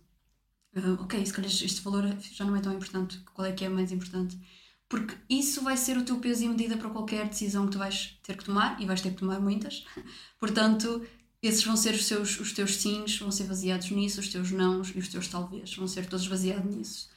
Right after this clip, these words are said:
Portanto, para mim, isso é, é o que eu mais aprendi, que eu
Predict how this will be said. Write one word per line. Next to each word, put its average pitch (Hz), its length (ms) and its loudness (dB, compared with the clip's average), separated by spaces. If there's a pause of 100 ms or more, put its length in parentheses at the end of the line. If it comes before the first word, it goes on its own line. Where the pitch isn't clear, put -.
(200)
Portanto, 190 320 -2
para 190 160 0
mim, 208 520 4
isso 185 340 -4
é, 185 120 -4
é 190 420 -10
o 185 80 -2
que - 160 -4
eu 208 120 4
mais 208 280 6
aprendi, 202 680 2 (480)
que - 100 -2
eu 190 120 2